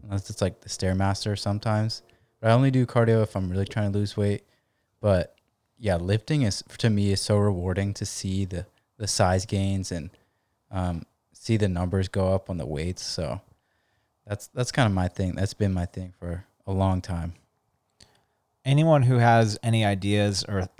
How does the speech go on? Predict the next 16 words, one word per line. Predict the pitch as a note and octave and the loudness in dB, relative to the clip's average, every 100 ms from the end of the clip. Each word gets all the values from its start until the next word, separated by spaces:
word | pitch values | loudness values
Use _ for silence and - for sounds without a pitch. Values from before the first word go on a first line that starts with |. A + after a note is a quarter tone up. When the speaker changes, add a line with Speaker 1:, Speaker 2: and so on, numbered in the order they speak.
| A2 | -6
Speaker 2:
suggestions | - F#2 G#2 G#2 A2 G2 | -4 2 2 2 0 -2
for | G2+ | -4
the | F#2 | -4
podcast, | - G2+ F#2+ G#2+ G2 F#2 - _ | 2 4 4 2 2 0 -6 _
we'd | G#2 G#2 | -4 -2
appreciate | F#2+ A2 G2+ G#2 G2 | 0 0 0 0 0
it. | G2 F#2 _ | 0 -2 _
Uh, | G2 F#2 F2+ E2+ - _ _ _ _ _ _ _ _ _ _ _ _ _ C#3+ | -4 -2 -2 -4 -12 _ _ _ _ _ _ _ _ _ _ _ _ _ _
going | B2+ C3 B2+ | 6 8 8
up | A#2 | 6
on, | A#2 | 4
uh, | A2 A2+ - | 4 -2 0
you | B2 | 2
know, | G#2+ | 2
thirty | - A#2 A2+ | 4 4 6
episodes, | A2 G#2+ - G#2+ G2+ | 4 2 2 4 2